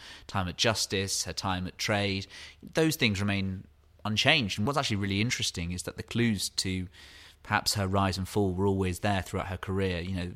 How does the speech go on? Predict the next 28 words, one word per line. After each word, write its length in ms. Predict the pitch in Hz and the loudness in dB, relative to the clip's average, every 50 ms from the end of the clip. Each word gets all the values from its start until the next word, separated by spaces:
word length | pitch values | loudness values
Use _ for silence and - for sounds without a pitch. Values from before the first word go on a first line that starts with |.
| - - - - | -12 -12 -6 -2
there 60 | 107 | 0
was 180 | 101 - - | 0 0 -2
perhaps 260 | - - 117 107 - - | 0 2 2 2 2 2
some 160 | - 107 101 | 0 0 0
clear 260 | - - 107 104 101 | 2 4 4 4 4
indicators 600 | 113 117 107 - - 90 90 - - 87 87 - | 2 2 0 0 0 0 -2 -2 -2 -4 -4 -4
that 120 | - 90 | -4 -6
it 140 | 85 - 92 | -6 -4 -2
might 200 | 98 95 95 82 | 0 0 0 0
end 180 | 85 92 90 90 | 0 -2 -2 -2
in 120 | 90 90 | -4 -4
tears 400 | - - 107 101 95 90 87 - | -2 0 0 2 2 0 0 -2
from, 440 | - - - 95 90 87 90 90 - - - - | -4 -4 -4 -2 -2 0 -2 -2 -6 -8 -6 -4
and 100 | 98 92 | -2 2
she 60 | 101 | 4
might 180 | 104 104 80 90 | 6 6 6 6
act 160 | - - - | 4 0 -2
in 60 | 107 | -2
a 20 | 98 | 0
very 140 | 98 95 90 | 2 2 2
impulsive 460 | 90 - - 101 98 - - 92 90 | 0 0 0 -2 -2 -2 -2 -2 0
way 180 | 92 92 90 | 0 0 0
from 480 | 90 - - - 104 98 95 95 92 95 - - - - - - - | 0 -2 0 2 2 2 4 2 0 -2 -4 -10 -18 -18 -18 -4 0
earlier 320 | 110 110 110 107 101 98 92 | 4 4 6 6 4 4 2
spells 560 | - - - 98 95 95 92 95 92 - - | 0 2 2 2 4 4 2 0 0 0 0
in 120 | 92 90 | -2 -2
different 280 | 85 98 - - - - | -4 -4 -6 -6 -8 -8
departments. 640 | - - 107 101 - - - 69 78 - - - | -6 -2 0 0 0 0 -2 -6 -8 -8 -8 -10